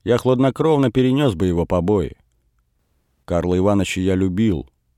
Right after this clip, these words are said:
помнил его с тех пор, как самого себя, и привык считать членом своего семейства. Но Сен-Жером был человек гордый, самодовольный, к которому я ничего не чувствовал,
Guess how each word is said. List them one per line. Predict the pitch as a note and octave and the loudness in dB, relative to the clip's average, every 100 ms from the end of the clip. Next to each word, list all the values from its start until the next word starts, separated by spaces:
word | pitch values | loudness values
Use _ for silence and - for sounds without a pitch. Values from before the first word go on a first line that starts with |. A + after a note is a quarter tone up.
| - | -4
помнил | G2+ A#2 G#2+ F2+ | 0 2 2 0
его | F2+ F2 | -2 -2
с | - | -6
тех | F2+ - | -10 -6
пор, | G#2 F#2+ | -2 -2
как | E2 | -4
самого | - F2 F2 F#2+ | -8 -4 -2 -2
себя, | - E2 G2+ A2+ _ _ _ - | -4 -2 -2 -2 _ _ _ -12
и | E2 | -8
привык | - E2 F#2+ | -6 -2 -2
считать | D#2 - - F2+ | -4 -10 -4 -4
членом | - D#2 D#2 D#2 E2+ | -4 -8 -4 -4 -4
своего | - F2+ D2+ C2+ | -6 -6 -6 -8
семейства. | - F2+ A2 D#2 - - - _ _ _ _ _ _ - | -6 -2 -2 -4 -8 -18 -20 _ _ _ _ _ _ -10
Но | D2+ D#2+ | -6 -6
Сен-Жером | - G2 F#2+ D2 E2 D#2+ F2+ A#2 F2+ | -4 -4 -4 -4 -4 -2 0 0 -2
был | C#2 | -6
человек | C#2 - D2 D2 C#2 | -10 -8 -6 -6 -10
гордый, | A#1+ D2 G#2 B2+ E2 - - _ _ | -10 -2 0 0 -4 -14 -18 _ _
самодовольный, | - G2 F#2 F#2 F#2+ F#2 B2+ C#3+ A2+ C#2+ A#1+ _ _ _ _ _ _ | -6 -2 0 0 0 2 2 2 0 -6 -10 _ _ _ _ _ _
к | - | -8
которому | F2 G#2+ G#2 G#2 | -2 0 2 2
я | A2 | 2
ничего | A2+ G2 F#2+ G#2+ | 2 0 0 0
не | G#2 F2 | 0 -2
чувствовал, | - B2 - A2 G2 | -2 -4 -2 -4 -4